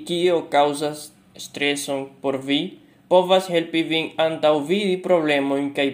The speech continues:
pensi pri manieroj solvi ilin. Eĉ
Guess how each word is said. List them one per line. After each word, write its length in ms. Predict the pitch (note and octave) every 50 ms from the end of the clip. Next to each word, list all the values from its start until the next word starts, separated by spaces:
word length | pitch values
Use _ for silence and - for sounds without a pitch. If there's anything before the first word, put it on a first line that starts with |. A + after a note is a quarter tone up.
| -
pensi 540 | - - D#3 D#3 D#3+ D#3 D3+ D3+ - D#3 D#3
pri 240 | D3+ - D#3 C#3+ C#3+
manieroj 680 | C#3+ C#3+ C#3+ C#3 C#3+ D3+ E3 E3 D3+ C#3 C3+ C3+ C3 C#3+ D3+ E3 - - - - - - _ _ _ _ _ _ _ _ - - -
solvi 580 | - - - D#3 D3 D3 C#3+ C#3 C3 C#3 C#3+ C#3+ - - -
ilin. 480 | - F3 F3+ E3+ D#3+ C#3+ C3 B2+ B2+ - - _ _ _ _ _ _ _ _ _ _ _ _ _
Eĉ 360 | - F3+ F3 E3+ F3 - -